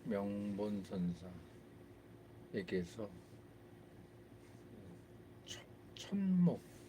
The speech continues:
본선사의 버블이었으며 어제한 그의 법사가 되었음.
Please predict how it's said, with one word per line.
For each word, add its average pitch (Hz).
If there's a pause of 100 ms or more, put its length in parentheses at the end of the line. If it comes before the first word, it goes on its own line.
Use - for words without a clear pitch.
(1200)
본선사의 104 (1080)
버블이었으며 95 (400)
어제한 98 (680)
그의 147
법사가 127
되었음. 87